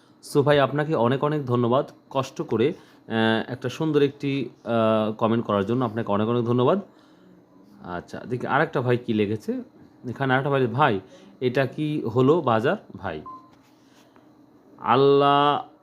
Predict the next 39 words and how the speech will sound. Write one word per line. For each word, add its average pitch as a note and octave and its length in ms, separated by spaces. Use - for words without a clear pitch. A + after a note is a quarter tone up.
সর্বশক্তিমান, C3 800
আল্লাহই A2+ 360
ভালো A2 260
জানেন A#2 280
বাজারটা G2+ 360
কী A2 180
অবস্থা G#2+ 480
বা G#2 160
কোন F3+ 380
দিকে E3 200
মোড় B2 280
নেবে, A2 340
মানে A2 240
কেউ E3 240
এটা B2+ 140
বুঝতে A2+ 240
পারতেছে A#2+ 380
না। C#3 80
এবং B2 180
আমি A#2+ 160
অনেক C#3+ 380
ব্যাপারীর A#2+ 300
সাথে B2+ 220
কথা A2+ 240
বলেছি, B2+ 480
আহ, A2+ 500
সেক্ষেত্রে B2+ 760
তারা A#2+ 360
কোনোই C3 280
সঠিক, A2+ 500
আহ, A2 260
কথা G#2+ 200
বলতে G2 240
পারছে F#2+ 300
না। D#3 120
"ভাই, B2 440
এইটা D#3 380
কোন F3+ 420
জেলা?" F#2 340